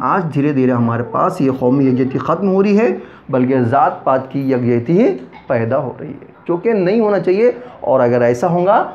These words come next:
तो हमारी ये जो आज का जो भारत है और आज जो अमन, इस्तेहकाम और कौमी यकजहती है, इसके लिए चैलेंज का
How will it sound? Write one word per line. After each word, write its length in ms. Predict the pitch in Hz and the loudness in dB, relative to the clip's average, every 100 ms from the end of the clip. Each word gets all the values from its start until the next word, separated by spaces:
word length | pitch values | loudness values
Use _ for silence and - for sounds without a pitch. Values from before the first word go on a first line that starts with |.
| - | -8
तो 60 | 147 | -4
हमारी 360 | 120 120 120 123 | 0 0 0 2
ये 240 | 123 123 123 - - - | 2 2 -2 -12 -12 -2
जो 420 | 139 139 131 - - - - - | 0 0 -2 -4 -14 -20 -20 -4
आज 260 | 139 151 - | 0 0 0
का 160 | - 151 | -2 -2
जो 160 | 139 | 0
भारत 420 | 120 117 147 202 190 | -4 -4 -4 -4 -2
है 340 | 214 254 - - - | -2 -2 -4 -18 -8
और 200 | - 135 | -2 2
आज 220 | 135 143 | 2 2
जो 100 | 131 156 | 0 -2
अमन, 380 | 160 170 190 - | 0 0 0 -2
इस्तेहकाम 560 | 131 - 147 143 175 185 | -4 -4 -4 -2 -2 -2
और 220 | 135 131 | -8 -6
कौमी 300 | 139 180 220 202 | -4 -2 0 0
यकजहती 360 | 180 190 202 | 2 0 2
है, 120 | 226 | 0
इसके 480 | 240 - - - 147 | 0 -6 -20 -8 -2
लिए 220 | 123 156 180 | 0 0 0
चैलेंज 400 | 147 123 131 127 | -2 0 -2 -2
का 400 | 175 277 370 | 0 0 -2